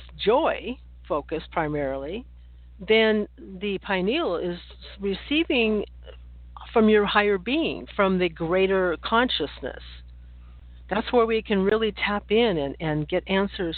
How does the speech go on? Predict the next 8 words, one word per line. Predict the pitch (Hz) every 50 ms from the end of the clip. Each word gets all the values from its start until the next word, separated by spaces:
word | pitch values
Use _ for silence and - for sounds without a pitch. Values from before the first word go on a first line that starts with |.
| - -
to | -
questions, | - - 202 202 190 - - 160 135 135 - - - 175
um, | 170 156 156 151 156 156 - - - - - - - - - - - - - 170
uh, | 156 156 151 151 -
find | 202 202 214 202 196 -
solutions | - 196 175 175 196 208 - - - 160 151 147 - -
to | - -
challenges. | - - 185 180 190 170 156 151 - - - -